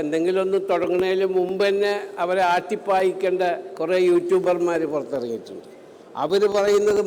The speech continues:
മാത്രം ശരിയെന്ന് ജനങ്ങളെ വിശ്വസിപ്പിക്കാൻ വേണ്ടി അങ്ങനെ കുറേ ആൾക്കാർ ഇറങ്ങിയിട്ടുണ്ട്. കാരണം അവർ ഒന്നും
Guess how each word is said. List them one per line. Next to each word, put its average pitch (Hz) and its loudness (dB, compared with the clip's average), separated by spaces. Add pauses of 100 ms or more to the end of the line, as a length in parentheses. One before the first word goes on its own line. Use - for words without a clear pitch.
മാത്രം 202 -2 (140)
ശരിയെന്ന് 196 2 (100)
ജനങ്ങളെ 190 0
വിശ്വസിപ്പിക്കാൻ 190 -2 (140)
വേണ്ടി 196 -4 (180)
അങ്ങനെ 196 2
കുറേ 220 2
ആൾക്കാർ 196 -4
ഇറങ്ങിയിട്ടുണ്ട്. 123 -12 (280)
കാരണം 180 0 (140)
അവർ 185 0 (160)
ഒന്നും 226 0